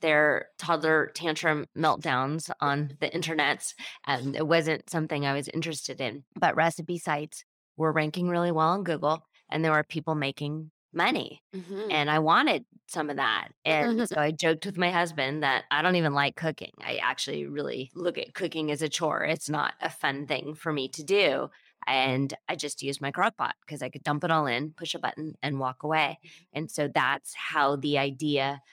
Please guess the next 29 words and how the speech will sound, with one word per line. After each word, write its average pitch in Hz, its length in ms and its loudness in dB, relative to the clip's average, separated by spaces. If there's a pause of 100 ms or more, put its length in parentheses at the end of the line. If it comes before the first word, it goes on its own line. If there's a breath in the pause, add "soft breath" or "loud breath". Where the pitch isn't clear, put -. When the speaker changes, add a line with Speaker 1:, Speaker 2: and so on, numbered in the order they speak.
(240 soft breath)
Speaker 1:
of 151 100 0
A 143 80 -2
Year 143 220 0
of 139 100 -2
Slow 151 240 -4
Cooking 143 640 -6
came 160 240 -2
about. 160 500 4 (220)
And 151 520 0 (120)
then 156 600 0
eventually 160 800 2
it - 120 -6
sort 160 240 0
of 151 80 -2
morphed 156 580 0 (100)
into 160 300 -4
slow 165 440 2
living 151 680 0 (320 soft breath)
because 156 240 -6
women 151 340 -2
started 147 520 0
writing 151 500 0
to - 120 -12
me 147 380 -2
and, 135 260 -4
and 143 140 -6 (100)
asking 151 580 -4 (120)
for 143 420 0
different 151 380 -4